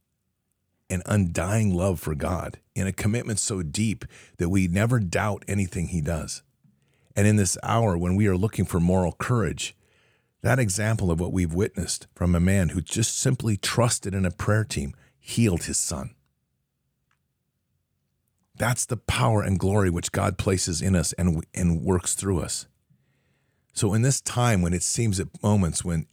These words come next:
everything may be falling apart, if we anchor ourselves truly on the moral character of what God's demanding of us, true faith in him, undenying, unquestioning faith in him, a place where we don't ask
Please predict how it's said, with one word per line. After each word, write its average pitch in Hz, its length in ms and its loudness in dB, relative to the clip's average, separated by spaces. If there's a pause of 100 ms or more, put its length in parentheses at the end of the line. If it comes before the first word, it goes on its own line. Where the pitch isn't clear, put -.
everything 104 360 0
may 92 120 4
be 82 120 0
falling 85 380 -2
apart, - 380 -2 (1500)
if 85 180 -2
we 104 160 2
anchor 131 340 4
ourselves 95 360 -2
truly 110 320 2
on 85 140 2
the 82 80 2
moral 113 400 4
character 107 480 0
of 78 60 0
what 82 160 -4
God's 90 260 -2
demanding 90 460 2
of 65 100 -2
us, - 300 -8
true 139 320 2
faith - 420 -2
in 101 120 2
him, 104 260 2 (220)
undenying, 113 720 2
unquestioning 104 600 0
faith 95 320 0
in 85 120 0
him, 95 260 0 (260)
a 87 100 -2
place 120 440 0
where 90 180 0 (220)
we 110 120 2
don't 123 540 -2 (200)
ask 107 520 0